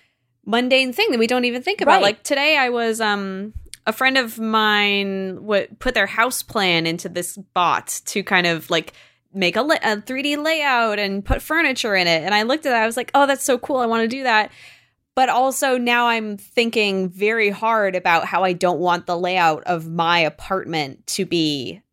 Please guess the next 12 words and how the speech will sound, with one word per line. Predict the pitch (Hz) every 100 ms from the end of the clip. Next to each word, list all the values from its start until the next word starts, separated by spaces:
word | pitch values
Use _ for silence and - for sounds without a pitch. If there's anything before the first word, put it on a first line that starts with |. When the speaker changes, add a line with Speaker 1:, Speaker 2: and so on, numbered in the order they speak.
| _
Speaker 1:
available | 190 175 190 185 165 156
online. | 147 156 170 180
I | 160
don't | 202
wanna | 226 208
Speaker 2:
Right. | 185
Speaker 1:
feed | 175 208
that | 185
information | 170 165 170 165 180 185
into | 165 156 -
any | 175 170 165
kind | - 175 160 156 151